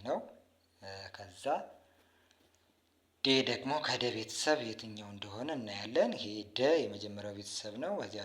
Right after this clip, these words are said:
ዱ ሁለተኛው ድምጽ ነው። ዲ ሶስተኛ ቤተሰቡ ነው። ዳ፣ ዴ፣ እኛ ዴን ነው የምንፈልገው። ስለዚህ ዘዴ ከሚለው ውስጥ የሚወጣው ድምጽ ይሄ የዚህ ሆሄ ስም ነው። ዴ። ስለዚህ ይህንን እንጽፋለን። ድ እና ዶ አሉ፣ እነሱ አያስፈልጉንም። ስለዚህ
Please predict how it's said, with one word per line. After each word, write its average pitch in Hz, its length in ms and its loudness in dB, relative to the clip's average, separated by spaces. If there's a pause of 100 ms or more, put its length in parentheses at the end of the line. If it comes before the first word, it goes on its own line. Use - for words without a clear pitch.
ዱ 135 200 -2
ሁለተኛው 101 580 -8
ድምጽ 95 280 -10
ነው። 151 160 -4 (140)
ዲ 120 180 -4 (100)
ሶስተኛ 101 460 -4
ቤተሰቡ 98 500 -10
ነው። 143 140 -4 (140)
ዳ፣ 104 80 -4 (1300)
ዴ፣ 110 60 -4 (260)
እኛ 113 180 -4 (120)
ዴን 117 240 2
ነው 104 100 -4
የምንፈልገው። 101 520 -10
ስለዚህ 107 340 -4
ዘዴ 107 280 -2
ከሚለው 104 360 -8
ውስጥ 175 240 -4 (240)
የሚወጣው 107 600 -4
ድምጽ 143 300 -2
ይሄ 104 160 -8 (640)
የዚህ 110 320 -4
ሆሄ 104 220 -6 (100)
ስም 101 220 -4
ነው። 143 160 0 (580)
ዴ። - 20 4 (260)
ስለዚህ - 340 -4
ይህንን 98 260 -12
እንጽፋለን። 107 600 -2 (520)
ድ 107 100 0
እና 104 160 -6 (120)
ዶ 110 180 -4
አሉ፣ 101 220 -4 (300)
እነሱ 98 340 -6
አያስፈልጉንም። 127 680 -4
ስለዚህ 92 360 -10